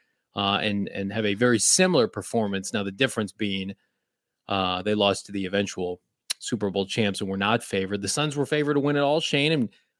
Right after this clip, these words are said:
I'd put a sizable amount of money on the DraftKings Sportsbook app that they were, in fact, gonna win the championship, and, uh,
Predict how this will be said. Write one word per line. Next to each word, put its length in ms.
I'd 200
put 120
a 60
sizable 540
amount 220
of 40
money 260
on 100
the 60
DraftKings 440
Sportsbook 480
app 240
that 100
they 100
were, 300
in 80
fact, 340
gonna 140
win 160
the 60
championship, 760
and, 300
uh, 220